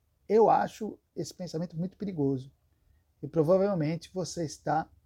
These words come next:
escorregando para um tipo de seita política.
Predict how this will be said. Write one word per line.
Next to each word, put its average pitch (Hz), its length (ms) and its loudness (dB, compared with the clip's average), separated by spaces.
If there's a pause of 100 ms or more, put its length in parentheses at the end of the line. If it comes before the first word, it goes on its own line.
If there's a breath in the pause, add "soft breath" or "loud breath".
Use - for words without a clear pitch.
(520)
escorregando 160 640 2
para 147 220 -6
um 135 60 -6
tipo - 280 -8
de 135 80 -6
seita 190 680 -4
política. - 600 -10